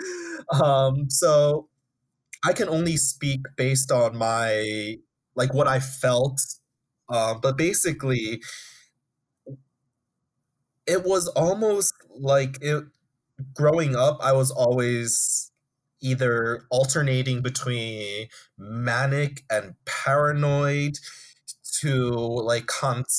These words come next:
constant anxiety, um, severe depression.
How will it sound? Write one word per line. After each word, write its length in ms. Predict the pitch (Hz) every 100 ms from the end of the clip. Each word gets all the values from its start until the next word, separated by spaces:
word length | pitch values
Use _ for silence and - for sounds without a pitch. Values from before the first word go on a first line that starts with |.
| -
constant 720 | - 131 127 - 123 107 101 -
anxiety, 960 | 107 104 - 104 113 123 127 131 127 131 135 _ _ -
um, 640 | 117 113 107 104 95 101 76 _ _ _ _ _ _ _ -
severe 600 | - 135 123 120 120 117
depression. 800 | - - 143 143 156 147 156